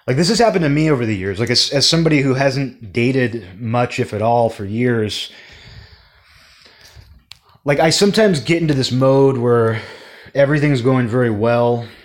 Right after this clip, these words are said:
I feel, I feel good about life. I'm, I'm spiritually sound, you could say. And I'm not thinking about women. And then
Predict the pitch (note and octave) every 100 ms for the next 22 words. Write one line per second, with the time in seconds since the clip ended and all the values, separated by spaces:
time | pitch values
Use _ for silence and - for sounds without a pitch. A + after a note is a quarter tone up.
0 | - _ _ _ _ _ _ _ _ _
1 | _ _ _ _ _ _ _ _ _ -
2 | G#2+ - A#2+ A#2 G#2+ G#2 G#2 F#2+ - -
3 | - _ _ _ G#2+ - G#2+ F#2 A#2 B2
4 | G#2+ A2 G#2 G#2+ A2 A2 - - - G#2
5 | F#2+ F#2+ G2 G2+ - - A#2+ A#2+ A#2 G#2+
6 | G2+ - A#2 G#2+ A2 A2 G#2 G2+ G#2+ -
7 | A2 A2 A2 - - - - _ _ _
8 | _ _ _ _ _ _ _ _ _ A2+
9 | B2+ C3+ D#3 - D3+ D3 C3 B2+ A2 A2+
10 | A2+ A2 G#2+ _ _ _ _ _ _ _
11 | _ _ _ _ _ _ _ _ _ _
12 | _ _ _ _ B2 C3+ D3 C#3 C3 A2+